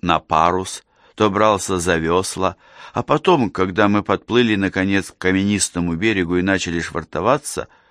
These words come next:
молча уселся на заднюю банку. С его бороды и одежды стекали ручейки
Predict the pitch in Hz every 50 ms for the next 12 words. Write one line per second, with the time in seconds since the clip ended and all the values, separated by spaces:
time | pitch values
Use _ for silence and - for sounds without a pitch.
0 | _ _ _ _ _ _ - 90 104 117 135 147 143 - 127 113 101 95 - -
1 | 110 110 113 117 - - 101 90 85 90 87 85 78 78 92 90 90 82 85 85
2 | 82 82 80 76 73 76 69 67 64 - _ 53 52 _ _ _ _ _ _ _
3 | _ _ _ _ _ _ _ _ _ - - 90 87 85 90 90 85 87 87 87
4 | 90 87 82 85 92 90 85 82 80 78 73 78 92 98 95 80 85 80 - -
5 | - 82 - - 82 85 82 82 80 85 78 - - 76 78 - _ - 95 90
6 | -